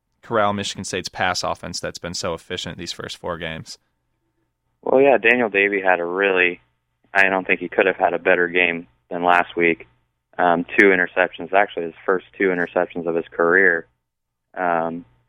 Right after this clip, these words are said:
Speaker 2: you know, he stepped up. He kinda had a rough start, kinda like Randy did, and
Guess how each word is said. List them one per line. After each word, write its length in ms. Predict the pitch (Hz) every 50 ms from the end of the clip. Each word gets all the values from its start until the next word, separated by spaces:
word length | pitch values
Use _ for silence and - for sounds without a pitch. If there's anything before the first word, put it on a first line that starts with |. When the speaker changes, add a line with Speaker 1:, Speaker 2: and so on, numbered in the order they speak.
| _ _ _ _ _ _ _ _ _ _ _ _ _ _ _ _ _ _ _
Speaker 2:
you 100 | - 117
know, 120 | 117 113
he 80 | 123 117 -
stepped 260 | - 143 147 - -
up. 160 | 107 110 107 -
He 80 | 107
kinda 220 | - - 127 123 120
had 120 | 117 104
a 60 | 98
rough 220 | 92 95 95 95 - -
start, 340 | - 90 92 92 92 - -
kinda 180 | 101 95 95
like 160 | 92 87 85 -
Randy 280 | 90 87 87 87 87
did, 220 | 85 87 87 85 85
and 180 | 87 87 87